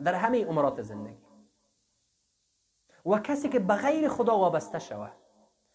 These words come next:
چیز را از غیر خدا بخواه، اعتماد و باور به غیر خدا داشته باشه،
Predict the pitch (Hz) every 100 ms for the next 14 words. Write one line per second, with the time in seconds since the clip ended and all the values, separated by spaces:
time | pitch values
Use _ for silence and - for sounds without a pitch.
0 | _ _ 170 180 - 302 302 240 214 196
1 | 208 285 277 - 196 220 214 226 202 185
2 | 196 202 233 247 285 262 220 240 262 196
3 | 208 294 311 285 240 214 180 - 170 165